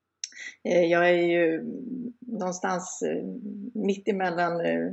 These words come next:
Cementa och flera, vad heter det, eh, universitet och jobbar tillsammans med flera universitet, eh, driver några projekt som vi kallar, våran ram kallar vi Sem Zero. Det handlar om elektrifiering, så det är ett,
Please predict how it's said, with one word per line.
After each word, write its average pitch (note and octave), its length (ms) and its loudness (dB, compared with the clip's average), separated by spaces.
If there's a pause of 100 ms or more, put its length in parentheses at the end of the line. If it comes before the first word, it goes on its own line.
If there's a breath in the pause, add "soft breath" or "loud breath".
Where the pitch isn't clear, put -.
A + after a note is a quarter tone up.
(140)
Cementa E3 600 -4
och D#3 140 -4
flera, - 500 -4 (140)
vad F3 120 -12
heter - 300 -14
det, - 280 -10 (1200 loud breath)
eh, F3 160 2
universitet G#3+ 760 4 (420)
och F3 80 -4
jobbar E3+ 220 -2
tillsammans - 500 -6
med - 120 -8
flera D#3 220 -2
universitet, D#3 720 -6 (200)
eh, - 80 -6
driver - 380 -8
några - 240 -8
projekt - 800 -12 (420 loud breath)
som - 200 -6
vi - 80 0
kallar, - 500 -2
våran G#3 480 0
ram A3 400 4
kallar G3+ 220 0
vi G3 80 2
Sem G3 320 -2
Zero. G3 500 0
Det F#3 100 -4
handlar F3+ 240 -2
om E3+ 140 -4
elektrifiering, - 1080 -2
så - 140 -8
det - 180 -2
är - 200 0
ett, - 180 -4